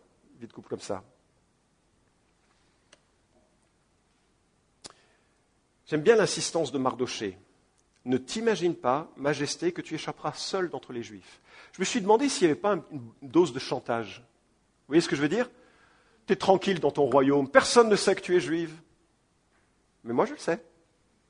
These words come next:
<laughs> Vous voyez ce que je veux dire ? Je sais pas, c'est peut-être, enfin, j'oserais, j'imagine que quand même, il fait pas ça avec sa fille adoptive. Enfin, ce serait, ce serait violent. En même temps, je sais pas,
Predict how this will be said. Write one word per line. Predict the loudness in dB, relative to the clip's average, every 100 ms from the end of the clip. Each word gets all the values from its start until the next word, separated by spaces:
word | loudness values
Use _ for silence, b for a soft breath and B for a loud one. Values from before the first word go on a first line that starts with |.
| _ _ _ -18
<laughs> |
Vous | -16 -14 -4
voyez | 2 4
ce | 4
que | 2
je |
veux | 4
dire ? | 4 0 -20 b b b b
Je | -6
sais |
pas, | 6 8
c'est | 6 -2
peut-être, | -2 2
enfin, | 4 4
j'oserais, | 2 -6 -4 -2 -4
j'imagine | -6 -2 0 2 -2
que | -4
quand | 0
même, | 0 0
il |
fait | -4
pas | -8
ça | -4 -2
avec | -2
sa | -4 -2 -2 b b b b
fille | -8 -2
adoptive. | 0 0 2 0 0
Enfin, | -12
ce | -10 -10
serait, | -8 -6 -6 -10 _ _ _ _ _
ce | -8
serait | -8
violent. | -4 4 6 6 2 -2
En |
même | 2 2
temps, | 2 0 0 -2 -4 -6 -10 -12 -16 -20 _ _ _ _ _ _ _
je | _
sais | -8
pas, | -4 -4 -6